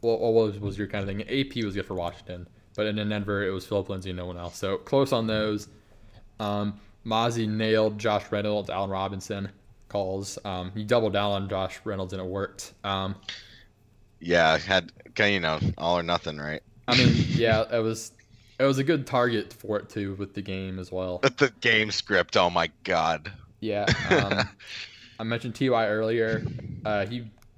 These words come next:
Speaker 1: blew a hundred and a touchdown out of the water. <laughs> I was, uh, I was light on that one. And then,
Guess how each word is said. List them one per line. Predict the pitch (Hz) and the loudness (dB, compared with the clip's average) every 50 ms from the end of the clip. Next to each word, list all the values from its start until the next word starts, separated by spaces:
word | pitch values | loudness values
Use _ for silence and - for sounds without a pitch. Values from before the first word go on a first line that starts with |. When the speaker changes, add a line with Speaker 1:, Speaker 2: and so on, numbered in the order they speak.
| 131 - | -14 -12
Speaker 1:
blew | 127 113 123 131 127 135 135 131 127 120 117 107 113 - - | -8 -2 0 4 4 6 6 6 4 2 2 0 -2 -4 -6
a | 123 | -6
hundred | 110 117 120 117 113 110 110 | -4 -4 -4 -4 -4 -4 -4
and | 104 104 101 104 107 101 - | -4 -4 -4 -6 -8 -8 -10
a | - 101 | -12 -8
touchdown | - 123 107 - - 120 104 98 | -6 -6 -6 -4 -4 -6 -4 -4
out | 98 98 | -4 -4
of | 92 90 | -4 -4
the | 90 | -4
water. | 95 101 101 101 92 90 87 87 - - _ _ _ _ _ _ _ | -2 -2 0 0 -2 -2 -4 -6 -6 -10 _ _ _ _ _ _ _
<laughs> | _ _ _ _ _ _ - 135 - | _ _ _ _ _ _ -10 -6 -4
I | 147 113 120 120 | -2 0 0 2
was, | 117 110 107 104 101 101 - - | 2 0 0 -2 -4 -8 -10 -10
uh, | - 104 95 92 90 90 90 - - _ _ _ - - - - _ | -8 -8 -6 -6 -6 -8 -10 -14 -18 _ _ _ -20 -20 -20 -14 _
I | - 107 | -4 -4
was | 107 110 104 101 | -4 -4 -2 -2
light | 107 110 110 101 | 0 0 0 0
on | 98 95 | -2 -4
that | 95 98 104 - 95 | -6 -6 -8 -8 -8
one. | 98 98 98 | -10 -8 -8
And | 98 98 101 | -6 -6 -4
then, | 104 98 101 98 | -4 -4 -4 -6